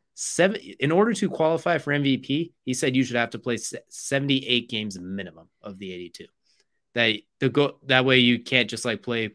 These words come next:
sixty games, have a ridiculous stat sheet, your team sitting at number one, and you get it. That's not saying anyone that has done that. Like, I know Jokic is an Iron Man and plays a lot as well. Same with Giannis when they win it. But I think that gives a different kind of incentive as well, too, for those sort of things. So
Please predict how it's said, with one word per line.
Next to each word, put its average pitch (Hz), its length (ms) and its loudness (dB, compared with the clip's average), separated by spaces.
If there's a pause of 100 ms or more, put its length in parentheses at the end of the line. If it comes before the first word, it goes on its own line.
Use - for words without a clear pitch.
(520)
sixty - 420 -2
games, 127 280 -2
have 123 120 0
a 117 40 -4
ridiculous 110 560 -4
stat 107 280 -4
sheet, 107 140 -8
your 104 160 -6
team 104 180 -10
sitting 104 260 -8
at 104 60 -10
number 98 200 -8
one, 92 220 -10
and 82 120 -16
you 80 80 -18
get - 160 -18
it. - 60 -20 (140)
That's 101 200 -8
not 101 160 -4
saying 98 260 -6
anyone 95 320 -6
that 92 220 -10
has 98 200 -12
done 113 180 -4
that. 147 220 -6 (240)
Like, 92 140 -8
I 98 80 -2
know 101 140 -2
Jokic 98 400 -4
is 95 140 -8
an 92 80 -10
Iron 101 260 -4
Man 101 160 -2
and 95 100 -10
plays 98 220 -6
a 98 40 -6
lot 98 200 -4
as 95 120 -12
well. 107 160 -6
Same 95 280 -8
with 85 120 -10
Giannis 98 360 -8
when 117 80 -8
they 113 100 -6
win 120 200 -2
it. 135 120 -4 (640)
But 127 120 8
I 123 80 6
think 135 160 2
that 127 120 6
gives 131 180 4
a 123 60 6
different 117 320 -2
kind 117 140 -2
of 104 80 -4
incentive 95 560 -8
as - 160 -14
well, 90 220 -8
too, 87 240 -14
for - 120 -16
those 87 200 -12
sort 92 100 -12
of 87 60 -14
things. 90 200 -16
So - 160 -10